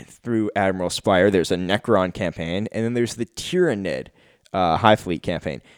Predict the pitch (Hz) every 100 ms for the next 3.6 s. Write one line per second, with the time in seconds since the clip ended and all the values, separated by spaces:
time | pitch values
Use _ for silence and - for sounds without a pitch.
0 | - 123 120 190 196 170 - 143 147 120
1 | 98 - 95 - 92 98 92 - - 107
2 | 98 117 131 127 113 110 92 85 - 113
3 | 101 87 82 107 98